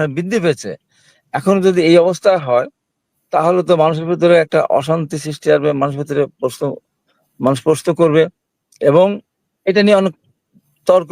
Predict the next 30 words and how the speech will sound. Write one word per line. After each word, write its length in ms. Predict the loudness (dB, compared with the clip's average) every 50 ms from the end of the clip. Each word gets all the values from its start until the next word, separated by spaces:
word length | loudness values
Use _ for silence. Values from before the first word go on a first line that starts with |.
| -2 0
আসবে, 300 | 0 0 0 -4 -8 -10 -8
বিতর্ক 340 | -8 -6 -4 -2 -4 0 2
আসবে, 300 | 0 0 0 -2 -6 -6 -6 -6
যে 120 | -8 -10 -2
দরকারটা 460 | 0 0 0 0 -2 -8 _ -12 -18
কি? 180 | -18 _ -20 -20 _ _ _ _ _ _ _ _ _ _ -10 -6
এই 60 | -2
জন্য 180 | 0 0 0 0 0
সরকার 380 | 0 0 -2 0 2 0 0 0
যদি 140 | -2 -4 -4 -4
একটা 160 | -4 -2 -4
নির্দিষ্ট 320 | -4 -6 -8 -10 -12 -12 -14 -4
টাইম 220 | -2 -2 -2 -2 -4
ফ্রেম 220 | -6 -8 -8 -8 -8 -6
দিয়ে 200 | -2 0 0 0
দেয়, 240 | 2 2 0 0 0 -4 _ _ _ _ _ _ _ _ _ _ _ -2
তাহলে 180 | 0 2 2 0
ভালো 280 | -2 -2 -2 -2 -2
হয়। 240 | -2 -4 -14 -18 -20 _ _ _ _ _ _ _ _ -4
আমরা 300 | -2 -2 0 2 2 2 4
তো 120 | 2 0
চেয়েছি, 480 | -2 _ 0 0 0 0 -2 -8 -20 -20 -20 -20 _
অনেকে 340 | -16 -12 -12 -10 -8 -8 -8
বলছে, 340 | -4 -4 -6 -6 -6 -2 0 0
আপনি 160 | 0 0 -2 -8
যে 80 | -6
কথাটি 340 | -6 -6 -6 -6 -8 -4 -2 -2
আপনার 220 | -2 -2 -4 -8
উপস্থাপনে 380 | -8 -10 -12 -12 -10 -10 -8 -4
বলেছেন 380 | -2 -2 -4 -2 -2 -4 -4